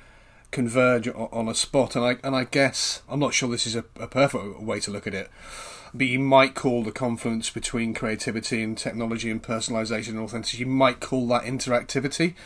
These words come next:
So it was a, a bit of a ham-fisted segue in tr-, trying to get into interactivity and interactive content and how that puts users in control of their journey and helps them choose their own path.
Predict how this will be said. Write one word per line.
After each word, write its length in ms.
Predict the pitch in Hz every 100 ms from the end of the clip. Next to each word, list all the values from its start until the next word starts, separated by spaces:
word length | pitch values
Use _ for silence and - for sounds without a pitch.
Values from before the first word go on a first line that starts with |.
| - - - - -
So 120 | 156
it 60 | 156
was 120 | 151
a, 60 | - -
a 80 | 156
bit 60 |
of 100 | 190
a 60 | 151
ham-fisted 760 | - 160 151 143 - 147 135 120
segue 880 | - 165 151 131 107 104 120 - -
in 220 | 127 127
tr-, 200 | - 143
trying 280 | 123 151 123
to 60 |
get 180 | 113 131
into 280 | 131 127 127
interactivity 840 | 127 123 117 - 151 143 - 104
and 100 | 107
interactive 540 | 113 117 123 120 120 -
content 540 | 107 107 - 92 - - - - - -
and 140 | 113 123
how 140 | 123
that 180 | 117 -
puts 300 | 127 110 131
users 240 | 120 113
in 100 | 117
control 420 | 117 110 123 120
of 120 | 117 113
their 160 | 107
journey 420 | 104 110 110 107
and 140 | 104 107 - - - -
helps 260 | 107 -
them 100 | 113
choose 300 | 113 127 117
their 140 | 120 113
own 200 | 110 110
path. 540 | 135 120 104 -